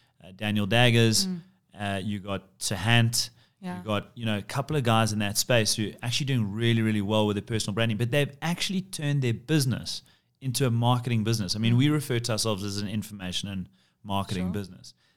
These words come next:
Speaker 1: They are literally marketing as sort of above all else. Then they've got really efficient deal makers. So I
Speaker 2: Mm.
Speaker 1: suppose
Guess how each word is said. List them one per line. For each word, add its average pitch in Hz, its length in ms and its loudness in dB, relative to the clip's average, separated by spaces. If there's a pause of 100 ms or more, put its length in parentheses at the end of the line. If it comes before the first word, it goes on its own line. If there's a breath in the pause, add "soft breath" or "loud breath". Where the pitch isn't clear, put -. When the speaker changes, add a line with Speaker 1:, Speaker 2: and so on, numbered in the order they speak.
(280)
Speaker 1:
They 110 180 2
are 113 120 8
literally 104 440 0
marketing 95 580 -4
as 85 180 -6 (380)
sort 101 240 -4
of 90 80 -4
above 92 560 -8
all 95 260 -16
else. 87 300 -4 (240 loud breath)
Then 107 100 -8
they've 117 140 2
got 101 180 0
really 107 280 0
efficient 95 360 -4
deal 98 160 0
makers. 92 300 -2
So 135 100 4
I 139 40 4
Speaker 2:
Mm. - 20 2
Speaker 1:
suppose 170 360 2